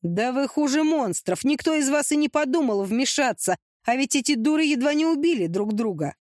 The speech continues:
Кто-то попытался огрызнуться, но тут же смолк, осознав его правоту. Теперь парни отводили глаза. Атмосфера накалилась. Драчуньи продолжали сыпать друг на друга угрозами и оскорблениями, но оставались на месте.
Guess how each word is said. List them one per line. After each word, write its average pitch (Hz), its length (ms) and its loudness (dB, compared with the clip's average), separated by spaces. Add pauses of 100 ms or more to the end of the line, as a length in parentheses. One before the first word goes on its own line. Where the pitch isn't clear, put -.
Кто-то - 320 -4
попытался 262 580 -2
огрызнуться, 240 680 -2
но 240 220 0
тут 302 300 -2
же 285 140 0
смолк, 294 600 -2
осознав 233 760 -2
его 175 240 -2
правоту. 175 540 -4 (300)
Теперь 285 460 -2
парни 247 400 -2
отводили 185 500 -4
глаза. 175 520 -2 (260)
Атмосфера 285 760 0
накалилась. 196 760 -2 (220)
Драчуньи 247 760 0
продолжали 233 640 0
сыпать 269 500 -2
друг 254 240 -2
на 254 160 0
друга 254 300 0
угрозами 262 720 0
и 277 40 0
оскорблениями, 233 1120 0
но 294 380 2
оставались 302 680 0
на 247 140 0
месте. 180 580 -2